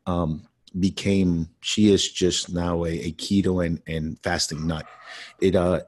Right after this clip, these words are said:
it healed, uh, um, issues that she had with her back, pain in her back. She had some anxiety issues. And, um, she also had some discoloration in her skin from, from just age in the sun. And it, it, it healed all of that. Her skin looks great.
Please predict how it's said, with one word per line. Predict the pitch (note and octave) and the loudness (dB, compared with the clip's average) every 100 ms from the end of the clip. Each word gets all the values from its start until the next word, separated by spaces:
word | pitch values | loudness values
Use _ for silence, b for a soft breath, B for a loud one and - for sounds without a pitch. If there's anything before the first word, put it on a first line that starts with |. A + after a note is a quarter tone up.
| - | -6
it | E2 | -6
healed, | - A2 G#2 F#2 | 2 6 6 6
uh, | F#2 F2 E2 | 2 2 -2
um, | E2 D2+ D2+ - | -4 -8 -10 0
issues | G#2 - G2+ | 2 2 0
that | F#2 | 0
she | - G2 | -2 -4
had | F#2+ F2+ | -2 -2
with | E2+ | -2
her | E2+ | -6
back, | D2+ E2+ F#2+ - _ _ _ | -4 -2 -2 -6 _ _ _
pain | - F#2 F2 | -4 -2 0
in | |
her | D2+ D2+ | -2 -6
back. | E2 F#2 - B B B B | -2 0 -2 B B B B
She | - G#2 | -4 -2
had | F2+ F2 | -2 -2
some | F2 | -2
anxiety | E2 D2+ E2+ F#2 G2 G2+ | -2 0 0 2 4 4
issues. | G2 - A2+ A#2+ - _ _ _ _ | 4 2 -2 -4 -14 _ _ _ _
And, | G#2 F2+ F2 D#2+ - - | -2 0 0 -2 -10 -10
um, | D#2+ D#2 | -6 -4
she | D2 - | -4 0
also | G2 - | 0 2
had | F2 F#2+ | 0 -2
some | - - F2+ E2+ E2 - _ | -2 -2 0 0 -2 -6 _
discoloration | - - F#2+ F#2+ - | -10 0 2 4 2
in | F#2+ | -2
her | - | -4
skin | - - F2 G#2+ | -6 -2 0 0
from, | A2+ E2+ D#2 | -2 -4 -4
from | - E2 D#2+ D#2 - - | -4 -6 -6 -8 -12 -8
just | E2 - | -6 0
age | F#2+ G2 | 0 2
in | F#2+ | 2
the | E2 | 0
sun. | - G2+ A2+ B B B B B _ | 0 0 0 B B B B B _
And | G#2+ G2 | 2 4
it, | F#2+ | 2
it, | F#2+ - _ | -2 -8 _
it | F#2 - - | -6 -6 -18
healed | - A#2+ A#2 F2+ | 0 4 6 6
all | G#2+ G#2+ | 4 2
of | |
that. | D#2 - _ _ | 0 -6 _ _
Her | - E2+ | -8 -6
skin | - G2+ F#2+ | -2 0 2
looks | F2+ - | 2 -2
great. | F2+ F#2 G#2 | 0 2 2